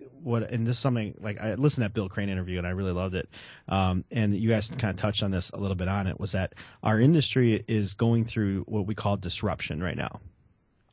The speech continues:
So how leads were generated twenty years ago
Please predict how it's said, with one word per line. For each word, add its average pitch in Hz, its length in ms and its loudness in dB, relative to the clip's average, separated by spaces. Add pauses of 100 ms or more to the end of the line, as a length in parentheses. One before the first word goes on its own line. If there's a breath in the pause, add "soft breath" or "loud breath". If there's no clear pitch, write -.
(140)
So 110 320 2 (280 loud breath)
how 147 380 4
leads 123 560 0
were 110 100 2
generated 107 720 0 (260)
twenty 120 260 4
years 98 360 -2
ago 123 340 0